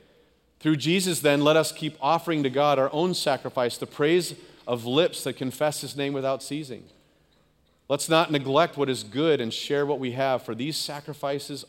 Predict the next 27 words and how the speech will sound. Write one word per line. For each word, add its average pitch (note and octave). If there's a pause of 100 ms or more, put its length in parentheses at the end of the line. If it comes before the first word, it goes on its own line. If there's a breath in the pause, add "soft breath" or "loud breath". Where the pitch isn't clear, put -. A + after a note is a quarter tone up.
also D3
please C#3
God." B2+ (480 loud breath)
We're E3+
to G3
be D#3
on C3
this A#2+ (120)
ongoing. C#3 (500 soft breath)
Wh-, D3
remember F3
I F3+
said -
in D#3+
the D3
first D#3
question, E3 (160)
"What D3+
do D3
you B2+
look C#3
like? D#3
Who -
do D#3+
you E3+
look E3
like?" E3+